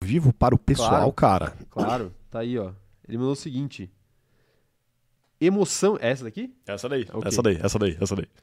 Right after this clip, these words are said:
Speaker 2: Emoção em cada ultrapassagem, velocidade na reta, adrenalina nas disputas, disputas acirradas,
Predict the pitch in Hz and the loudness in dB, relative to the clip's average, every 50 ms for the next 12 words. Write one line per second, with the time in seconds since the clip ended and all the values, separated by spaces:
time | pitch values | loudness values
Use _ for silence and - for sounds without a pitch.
0 | _ - 165 208 233 226 233 185 - - - 220 262 269 247 220 - 208 190 208 | _ 6 8 8 8 8 6 6 6 6 6 6 6 6 4 4 4 6 6 6
1 | 202 220 - - 214 208 226 196 - - 139 127 127 113 101 95 92 87 90 - | 6 4 2 2 2 2 2 0 0 2 4 6 6 6 4 0 -4 -8 -10 -14
2 | _ _ _ _ _ _ _ - 104 110 117 113 131 131 - - 117 113 113 123 | _ _ _ _ _ _ _ -8 -4 -2 2 2 2 2 2 0 2 4 6 6
3 | 131 127 135 139 127 107 110 110 110 110 104 - - 90 82 - _ _ _ _ | 6 6 4 2 2 2 2 2 2 2 2 0 -4 -8 -8 -10 _ _ _ _
4 | _ _ _ _ _ _ _ _ 101 98 98 95 110 131 165 175 165 135 110 107 | _ _ _ _ _ _ _ _ -8 -8 -4 0 2 4 4 6 4 4 2 2
5 | 113 131 156 156 147 123 120 110 104 104 - - - - 117 120 113 - - 90 | 2 4 4 4 6 4 4 2 0 -2 -6 -10 -8 -4 -2 -2 -2 -2 -4 -8
6 | 87 - - - - - _ _ _ _ _ _ _ 113 98 - - - 139 151 | -10 -10 -12 -18 -20 -20 _ _ _ _ _ _ _ -12 -12 -10 -4 0 0 2
7 | 156 151 143 147 147 - 180 170 139 135 139 147 156 165 170 - - - - | 2 2 2 2 2 2 0 2 4 6 6 6 4 4 0 -4 -6 -12 -18